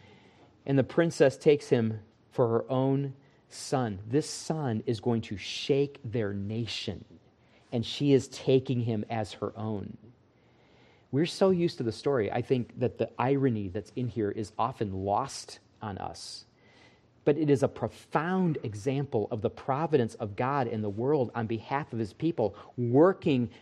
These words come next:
toward a good and wise and gracious end. Even when other people enter into the picture and mean something for evil, God takes it and turns it into good. Even when it seems that all hope is lost, there's never hope that is lost with God.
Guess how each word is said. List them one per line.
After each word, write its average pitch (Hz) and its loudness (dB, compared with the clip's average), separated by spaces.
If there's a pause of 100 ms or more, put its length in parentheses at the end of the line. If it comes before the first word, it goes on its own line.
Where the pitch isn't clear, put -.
toward 139 8
a 123 2
good 147 6
and 120 -2
wise 135 4
and 117 0
gracious 131 2
end. 127 0
Even 175 6
when 139 4 (320)
other 170 8
people 156 2
enter 156 4
into 147 4
the 127 4
picture 160 2
and 131 2
mean 160 4
something 143 2
for 131 2
evil, 143 4 (280)
God 156 6
takes - 2
it 170 8
and 139 0
turns 165 2
it 156 6
into 139 2
good. 135 6 (180)
Even 190 8
when 175 6
it 151 2
seems 175 4
that 151 6
all 220 10
hope 226 10
is 170 8
lost, 196 6 (160)
there's 175 10
never 233 8
hope 226 8
that 180 10
is 147 4
lost 156 6
with 127 4
God. 117 2